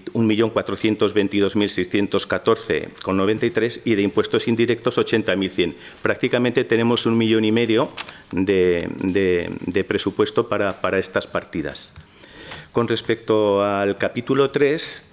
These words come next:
tasas y otros ingresos, pues, eh, contamos con setecientos doce mil ciento sesenta con cero cuatro euros de presupuesto. Es un poquito más alto que el que teníamos el,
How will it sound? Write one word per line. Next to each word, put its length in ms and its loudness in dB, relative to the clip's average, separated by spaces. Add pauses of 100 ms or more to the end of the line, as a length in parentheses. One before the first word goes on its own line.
(140)
tasas 500 0
y 140 4
otros 340 2
ingresos, 600 0 (500)
pues, 320 2 (100)
eh, 300 0 (140)
contamos 420 0
con 240 0
setecientos 800 0
doce 260 2
mil 320 2
ciento 380 0
sesenta 680 -2
con 200 0
cero 340 0
cuatro 500 2 (500)
euros 380 2
de 80 2
presupuesto. 720 -2
Es 140 -8
un 140 -2
poquito 580 -4
más 200 -2
alto 300 0
que 100 -2
el 100 -2
que 120 -6
teníamos 720 -2
el, 360 -2